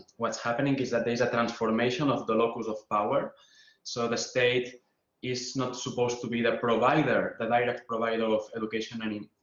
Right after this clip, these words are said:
uh, anymore, but it holds, uh, a lot of power by defining what are the objectives of the education system, what are the legitimate contents of the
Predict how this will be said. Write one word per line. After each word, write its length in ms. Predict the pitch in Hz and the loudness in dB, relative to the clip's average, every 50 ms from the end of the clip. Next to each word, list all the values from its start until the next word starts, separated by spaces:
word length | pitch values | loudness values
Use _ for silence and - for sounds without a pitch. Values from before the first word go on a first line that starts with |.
| 113 113 | -8 -6
uh, 300 | 110 107 104 101 101 98 - 110 | -6 -4 -4 -4 -4 -4 -4 -4
anymore, 380 | 107 107 104 104 110 120 156 190 180 - - _ - - - - _ _ - | -4 -4 -2 0 2 2 2 2 2 -2 -6 _ -20 -20 -20 -20 _ _ 0
but 260 | 120 120 120 120 120 120 - 139 | 4 6 6 6 6 2 -2 -4
it 60 | 131 - | -4 -4
holds, 480 | - - - 135 139 143 135 - - - - - - - - | -4 2 4 4 6 6 6 4 2 0 -4 -8 -10 -8 -4
uh, 580 | 117 110 113 107 107 104 101 98 98 95 95 90 - - 110 | -2 -2 0 0 0 0 0 0 0 -2 -2 -4 -4 -4 -2
a 20 | 113 | -2
lot 100 | 113 110 | -2 -2
of 100 | 110 - - - | -2 -6 -8 -2
power 460 | - 107 104 107 123 139 151 - 147 127 | 0 0 2 2 4 4 2 2 2 0
by 140 | 120 110 110 110 107 107 | 0 2 2 2 0 -2
defining 720 | 110 - 113 110 110 110 113 110 110 110 110 110 113 113 113 _ _ _ _ _ - | -4 -4 -4 -2 -2 0 0 0 0 0 0 -2 -2 -6 -8 _ _ _ _ _ -6
what 120 | 117 113 113 113 | -6 -4 -2 -2
are 120 | 110 107 107 | -2 -2 0
the 80 | 107 110 113 | 0 2 0
objectives 600 | 110 - 110 107 - - - 110 107 110 110 107 - 110 | 0 0 -4 -4 -6 -4 -4 -2 0 0 -2 -4 -6 -10
of 60 | - - | -10 -8
the 80 | 107 104 | -4 -4
education 340 | 98 95 104 98 - - 104 | -4 -4 -4 -6 -6 -8 -12
system, 580 | - - 110 104 - - - 110 107 107 107 104 | -12 -8 -8 -8 -10 -8 -8 -6 -4 -2 0 -2
what 100 | 104 104 107 | -2 0 0
are 160 | 104 107 107 107 | 0 0 0 0
the 100 | 107 107 104 104 101 107 | 0 2 2 2 2 2
legitimate 480 | 110 107 113 110 - 110 107 104 107 - - - | 0 0 -2 -4 -2 -2 0 0 0 -2 -2 -2
contents 520 | 107 107 104 98 - 107 107 107 104 - - - - - _ _ _ _ _ _ - 110 | 0 0 0 0 -2 -6 -6 -6 -6 -8 -8 -12 -12 -14 _ _ _ _ _ _ -8 -6
of 100 | 110 - | -4 -4
the 80 | 117 | -4